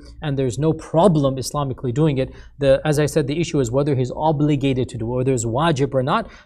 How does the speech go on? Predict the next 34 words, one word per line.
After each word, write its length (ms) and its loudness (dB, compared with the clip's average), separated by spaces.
No 300 2
early 280 6
scholar 320 4
said 220 -2
it 80 -2
is 100 -4
wajib, 380 0
but 120 4
no 180 4
scholar 340 2
said 180 0
it's 120 0
haram 300 2
or 60 2
makruh 360 -2
either. 300 -2
If 100 0
he 80 2
wants 240 2
to 100 -2
give 160 2
money, 220 0
he 80 2
has 220 0
the 100 -2
right 180 -2
to 80 -10
give 140 -2
money 180 -4
to 120 -6
whomever 220 -2
he 60 -2
wants, 140 -2
and 180 -6